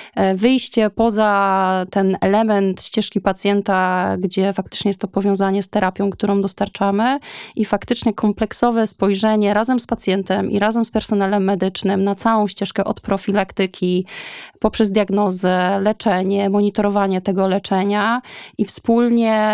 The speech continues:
e, identyfikowaniu wyzwań, często wyzwań systemowych i wspólnemu takiemu zastanawianiu się to, co możemy zrobić,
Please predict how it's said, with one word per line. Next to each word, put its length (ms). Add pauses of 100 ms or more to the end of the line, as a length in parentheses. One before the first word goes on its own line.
(220)
e, 260
identyfikowaniu 840
wyzwań, 460
często 280
wyzwań 360
systemowych 960
i 60
wspólnemu 580
takiemu 280
zastanawianiu 600
się 140
to, 100
co 140
możemy 340
zrobić, 600